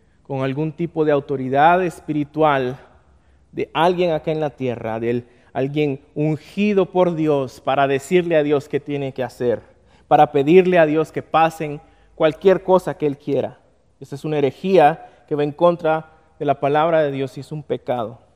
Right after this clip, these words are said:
Y luego terminamos con otro texto que también hemos malentendido, dos textos de hecho. Además les digo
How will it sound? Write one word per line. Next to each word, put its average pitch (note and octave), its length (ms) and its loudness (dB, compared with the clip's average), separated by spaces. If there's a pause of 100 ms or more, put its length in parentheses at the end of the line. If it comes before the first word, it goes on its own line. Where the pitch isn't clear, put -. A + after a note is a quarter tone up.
(1200)
Y F#3+ 80 0
luego D4 220 8
terminamos A3+ 480 4
con G3+ 220 -4
otro A3 180 -2
texto G#3+ 400 0
que E3 80 -2
también F#3+ 540 0 (200)
hemos A3+ 300 4
malentendido, A3 840 0 (120)
dos A3 360 2
textos E3 360 -6
de A#2+ 140 -4
hecho. - 240 -14 (1120)
Además F#3 360 2
les G#3+ 160 6
digo D#3 340 0